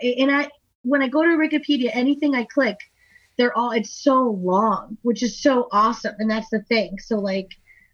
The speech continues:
I'm definitely mad at myself because I should have prepared better, but I took it like, "Oh, I'm gonna pull up, you know,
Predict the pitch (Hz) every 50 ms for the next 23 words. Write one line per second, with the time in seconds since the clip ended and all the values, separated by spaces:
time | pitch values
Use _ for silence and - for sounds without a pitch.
0 | _ _ _ _ _ - 196 196 190 190 190 214 220 226 - 269 247 226 208 202
1 | 196 185 196 185 - - 170 165 - _ 170 170 - 185 175 165 165 165 156 -
2 | - - - 175 175 165 - - - 180 170 175 170 160 156 160 160 _ _ -
3 | 180 165 - 180 156 151 151 156 - 156 143 147 135 123 147 - _ _ - 180
4 | 170 160 160 160 156 - _ _ _ _ _ _ _ _ _ _ - 196 - 208
5 | 196 - - - 254 254 269 277 262 262 269 247 - - 262 247 247 247 240 -
6 | _ _ _ _ _ _ _ - 294 285 269 240 240 247